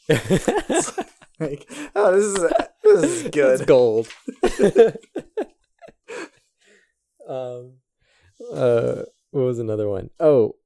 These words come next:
Speaker 1: um, the thermal detonator. Why do they keep changing the thermal detonator design?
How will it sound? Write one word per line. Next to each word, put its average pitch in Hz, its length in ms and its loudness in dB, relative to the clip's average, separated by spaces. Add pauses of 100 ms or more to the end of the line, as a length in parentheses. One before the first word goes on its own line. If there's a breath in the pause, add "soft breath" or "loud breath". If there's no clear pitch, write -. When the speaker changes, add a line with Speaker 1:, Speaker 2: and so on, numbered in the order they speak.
(180)
Speaker 1:
um, 113 400 -4
the 104 120 -12
thermal 135 340 -4
detonator. 127 640 -2
Why 117 220 0
do 160 80 2
they 175 120 -2
keep 135 240 -12
changing 101 320 -6
the 85 60 -8
thermal 85 280 -8
detonator 80 420 -8
design? 50 460 -12